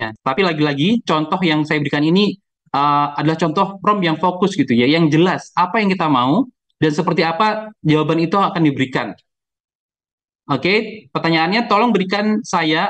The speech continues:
lima W plus dua H untuk kitab Daniel pasal satu." Yang kedua, pertanyaan saya adalah, "Tolong berikan konteks lengkap dari Daniel satu, seperti penulisnya, latar belakangnya, baik itu sejarah, budaya, sosiopolitik,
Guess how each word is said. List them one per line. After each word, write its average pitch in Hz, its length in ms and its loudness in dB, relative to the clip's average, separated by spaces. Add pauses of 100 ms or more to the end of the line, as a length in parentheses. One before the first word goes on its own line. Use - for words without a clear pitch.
lima 175 320 4
W 180 160 0
plus 214 240 -2
dua 139 320 2
H 117 40 -4 (280)
untuk 147 160 0
kitab 220 400 -2
Daniel 143 320 2
pasal 127 240 -2
satu." 147 480 0 (800)
Yang 143 240 2
kedua, 139 240 2
pertanyaan 147 360 -4
saya 139 200 -2
adalah, 160 240 -2
"Tolong 190 320 4
berikan 151 320 0
konteks 147 480 0
lengkap 156 320 -2
dari 135 160 0
Daniel 123 560 -2
satu, 160 400 2
seperti 139 400 -2
penulisnya, 156 640 2
latar 123 240 -4
belakangnya, 143 720 0 (240)
baik 135 240 0
itu 160 160 0
sejarah, 135 320 0
budaya, 135 400 0
sosiopolitik, 139 960 -2